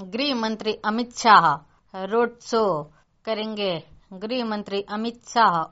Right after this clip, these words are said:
उनतीस मई को शाम चार बजे रोड शो करने गाजीपुर आ रहे हैं। गाजीपुर शहर के मिश्र बाजार स्थित पंडित दीनदयाल उपाध्याय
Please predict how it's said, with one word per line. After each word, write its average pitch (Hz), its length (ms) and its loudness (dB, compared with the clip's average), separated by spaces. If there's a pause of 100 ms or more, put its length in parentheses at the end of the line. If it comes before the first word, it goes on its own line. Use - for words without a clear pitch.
उनतीस 220 360 -6
मई 220 180 -6
को 214 160 -6
शाम 220 340 2
चार 202 280 2
बजे 196 280 -4 (420)
रोड 220 260 -4
शो 220 220 -2
करने 208 360 -4
गाजीपुर 196 500 0 (140)
आ 180 140 12
रहे 180 300 2 (140)
हैं। 180 760 -4
गाजीपुर 247 600 2
शहर 233 380 4
के 240 180 0
मिश्र 240 480 4 (360)
बाजार 214 480 6
स्थित 247 320 -8 (360)
पंडित 233 520 -4 (340)
दीनदयाल 220 680 2
उपाध्याय 202 600 -2